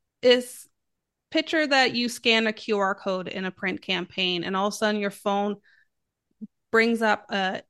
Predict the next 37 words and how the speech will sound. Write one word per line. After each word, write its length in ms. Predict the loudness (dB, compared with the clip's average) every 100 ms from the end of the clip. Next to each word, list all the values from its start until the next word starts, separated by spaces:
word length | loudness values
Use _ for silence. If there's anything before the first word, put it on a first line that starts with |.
| _
in-store 920 | 0 2 0 -4 -4 -2 0 2 2
jewelry, 720 | 0 -2 -2 -2 -4 -6 -10 -14 _ -10
um, 380 | -6 -6 -6 -8
place. 600 | -6 -6 -6 -10 -20 -20 _
So 280 | -4 0 2
you're 180 | 4 4
able 240 | 2 0
to 180 | 0 2
actually 540 | 0 0 -6 -6 -10 _ _ -12
shop 640 | -8 -2 2 4 2 -2
in 160 | -6 -2
a 60 | -2
jewelry 460 | -2 -2 -2 -2
store 420 | -4 -8 -6 -4
on 240 | -2 -2 -2
your 100 | -4
phone, 580 | -2 0 0 -2 -6 -12 _ _ _ -6
and 180 | -2 -2
you 80 | -2
can 200 | -4 -4
put 220 | -6 -6
your 120 | -6
hand 380 | -2 0 0 0
in 100 | -4
the 60 |
front 260 | -4 -2 -2
of 100 | -2
your 120 | -6
phone 360 | -4 -2 0 0
and 140 | -2
it 40 | -4
would 120 | -4
showcase 480 | -4 -4 -6 -8 -6
you 300 | -6 -6 -10 -14
trying 460 | -6 -2 -2 -2
on 180 | -4 -4
rings. 560 | -6 -8 -8 -10 -14